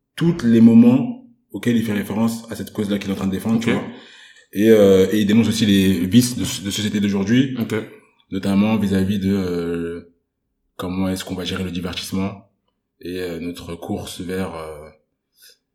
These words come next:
Speaker 1: l'audiovisuel et, euh, enfin, le fait d'avoir, euh, d'être le premier à sortir, euh, une vidéo sur un certain sujet, de faire le buzz, en gros, grosso modo, tu vois. Et tout le monde est prêt à aller faire le buzz. Bref, plein de petits messages comme ça.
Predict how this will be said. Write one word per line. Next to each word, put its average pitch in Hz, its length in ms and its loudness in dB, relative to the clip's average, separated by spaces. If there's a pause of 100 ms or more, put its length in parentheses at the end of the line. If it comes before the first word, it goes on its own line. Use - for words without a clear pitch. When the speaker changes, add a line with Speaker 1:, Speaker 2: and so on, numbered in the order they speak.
(140)
Speaker 1:
l'audiovisuel 87 840 -8
et, 87 120 -10
euh, 80 800 -12
enfin, - 300 -20 (100)
le 90 140 -16
fait 95 120 -8
d'avoir, 90 420 -8
euh, 85 220 -10
d'être 85 180 -14
le 95 60 -6
premier 101 560 -2 (260)
à 85 140 -14
sortir, 90 440 -8
euh, 85 240 -10 (380)
une 95 120 -4
vidéo 92 600 -6 (160)
sur 92 180 -10
un 87 40 -8
certain 90 200 -10
sujet, 90 400 -8
de 90 80 -8
faire 98 160 -8
le 98 80 -2
buzz, 101 220 0
en 90 60 -6
gros, - 340 -12
grosso 92 200 -10
modo, 87 180 -6
tu 82 100 -12
vois. 85 260 -14
Et 123 80 -12 (180)
tout 104 80 -8
le 104 60 -2
monde 95 160 -4
est 85 80 -8
prêt - 180 -10
à 87 80 -6
aller 87 180 -10 (140)
faire 85 100 -16
le 85 60 -12
buzz. 120 220 -4 (280)
Bref, - 280 -2
plein 165 120 0
de 156 40 2
petits - 140 2
messages 131 180 6
comme 117 140 4
ça. 160 240 2